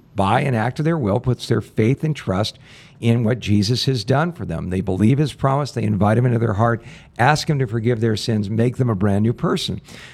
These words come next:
Uh, a non-Christian is whosoever won't. If you look at that and you go, "No, I don't believe that. No, I don't like that. No, I've still got some sinning to do," uh, you're not.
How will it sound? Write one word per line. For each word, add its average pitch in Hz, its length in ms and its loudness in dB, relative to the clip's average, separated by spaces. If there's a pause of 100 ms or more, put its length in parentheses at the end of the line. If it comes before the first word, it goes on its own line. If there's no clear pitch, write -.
(140)
Uh, 117 260 2
a 127 80 2
non-Christian 135 600 0
is 131 220 -2 (160)
whosoever 92 560 0
won't. 156 580 0 (440)
If - 380 -2
you 98 140 2
look 107 160 2
at 98 60 -2
that 120 120 2
and - 80 -6
you 131 80 -2
go, 104 140 2
"No, 123 260 4
I 160 140 0
don't 135 160 -2
believe 120 260 0
that. 147 300 2
No, 120 160 0
I 117 100 2
don't 104 160 0
like 123 260 0
that. 135 300 -2
No, 117 400 0
I've 104 160 -2
still - 160 -2
got 107 220 -2
some 95 160 -4
sinning 151 340 0
to 131 60 -2
do," 123 320 2 (480)
uh, 104 440 2
you're 135 140 2
not. 190 380 0